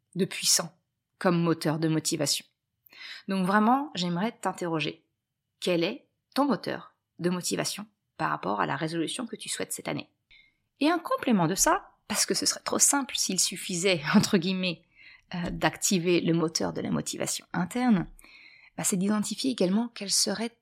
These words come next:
tes potentiels freins, tes potentiels blocages. Qu'est-ce qui pourrait venir contrecarrer cette, euh, résolution, cette routine que tu veux mettre en place ? Qu'est-ce qui pourrait venir la bloquer ?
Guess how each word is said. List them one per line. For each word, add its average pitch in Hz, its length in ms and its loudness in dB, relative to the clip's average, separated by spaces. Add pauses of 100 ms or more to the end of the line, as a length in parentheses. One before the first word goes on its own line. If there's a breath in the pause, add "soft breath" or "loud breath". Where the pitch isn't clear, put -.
tes 165 100 -4
potentiels 202 880 -2
freins, - 580 -4 (500)
tes 175 100 -4
potentiels - 680 -4 (220)
blocages. 175 680 -2
Qu'est-ce - 260 4
qui - 160 -2
pourrait 214 480 2
venir 175 720 -2
contrecarrer 233 880 0 (480 soft breath)
cette, - 420 0
euh, 180 320 -8
résolution, 175 600 2
cette - 200 -2
routine 214 420 2
que - 80 -4
tu 165 200 -4
veux 165 80 0
mettre - 260 -2
en 156 40 -6
place ? - 440 -8 (440)
Qu'est-ce 269 180 2
qui 233 120 2
pourrait 190 200 -2
venir 190 220 2
la 180 100 2
bloquer ? 165 280 -2